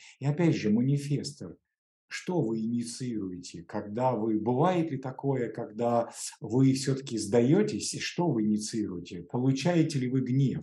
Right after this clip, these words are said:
после этого? Как он проявляется? Когда вы снова, к вам возвращается понимание осознанности, э, видите ли вы эти вещи? Что вы тогда и,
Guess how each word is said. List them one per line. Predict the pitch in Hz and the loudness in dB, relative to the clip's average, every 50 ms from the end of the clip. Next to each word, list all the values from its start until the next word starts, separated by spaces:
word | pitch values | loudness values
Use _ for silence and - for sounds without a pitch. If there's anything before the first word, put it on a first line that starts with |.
| - - _ | -8 -14 _
после | - 123 - - - 98 95 87 | -18 -16 -16 -14 -12 -10 -10 -10
этого? | 85 82 - 85 85 82 80 | -10 -14 -16 -16 -18 -18 -12
Как | - - 143 131 143 - | -4 -2 -2 -2 -2 -4
он | 104 95 - | -6 -6 -6
проявляется? | - 104 104 98 92 98 95 90 85 85 82 80 - - - 87 - - - - - - _ _ _ | -6 -8 -6 -6 -6 -6 -6 -6 -8 -8 -8 -8 -8 -8 -8 -12 -16 -16 -14 -14 -16 -16 _ _ _
Когда | - 120 117 123 120 156 160 | 2 2 2 4 4 4 6
вы | 151 156 | 6 4
снова, | 147 - - 214 226 220 165 - | 4 4 2 4 4 4 4 2
к | - | 2
вам | 147 127 120 | 0 -2 0
возвращается | 117 107 110 117 123 113 - - 135 117 107 104 - - - | -2 -2 -2 -2 -2 -4 -4 -4 -2 -2 -2 -2 -4 -8 -10
понимание | - - 113 120 127 135 131 117 104 104 107 | -8 -6 -4 -2 -2 -2 0 0 0 -2 -2
осознанности, | 110 - - - 120 104 92 85 87 90 87 85 - - - 95 85 87 - - - - - - - _ _ _ _ _ _ | -4 -6 -6 -6 -4 -4 -4 -4 -6 -8 -8 -10 -10 -10 -10 -12 -12 -12 -16 -20 -20 -20 -20 -20 -20 _ _ _ _ _ _
э, | - - - - 147 135 110 | -18 -16 -6 -2 -2 0 4
видите | 131 190 202 175 165 - - 147 | 4 4 6 4 2 0 0 0
ли | 139 127 | 0 2
вы | 120 127 120 | 2 0 -2
эти | 107 - 120 | -2 -2 -4
вещи? | 113 113 110 95 - - - - | -2 0 0 0 0 -2 -8 -10
Что | - - - 139 143 147 | -10 -6 0 2 4 6
вы | 170 208 214 | 6 4 4
тогда | - 160 147 139 131 131 127 | 4 4 2 2 2 2 2
и, | 127 127 - - | 2 0 0 -2